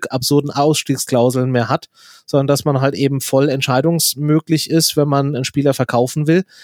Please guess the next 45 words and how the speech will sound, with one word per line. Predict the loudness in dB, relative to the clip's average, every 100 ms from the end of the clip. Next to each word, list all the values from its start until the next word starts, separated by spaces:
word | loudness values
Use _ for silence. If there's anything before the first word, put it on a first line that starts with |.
| -10
Das | -6 -4
kommt | -4 -2
natürlich | 0 0 0 0
mit | 0 0
dem | 2
Nebeneffekt, | 2 2 0 -2 -2 -2
dass | -2
der | 0
Spieler | -2 0 2 2
sagt, | 2
"Naja, | 0 0 0
wenn | 0
ich | -2
halt | -2
jetzt | -4 -2
keine | -2 -2
Ausstiegsklausel | -4 -4 -4 -2 0 2 2 0 2
habe, | 0 0
wenn | 0 0
irgendwie | -2 -2 0 2 2
der | 2
Spitzenverein | -2 -6 -6 -4 -2 0 -2
anklopft, | -2 -2 -2 -2 -6 _ -20 -20 _
dann | -2 2
will | 0
ich | 2
halt | 0 0
auch | -2 2
hier | 0
nötig, | 2 2 2 0 -2 -2
äh, | 0 2 4
höheres | 4 2 0
Grundgehalt | -2 0 0 0 0
haben." | 0 2
Also | 0
du | 0
hast | -2 0
einfach | -2 -2
auch | -2
deine | 0 -2
Kosten | 0 -2 -2 -2
damit | -2 -2
hochgefahren. | -4 -4 -6 -12 -10 -12 _ -20 -20 -20 -10
Ich | -2
glaub, | -2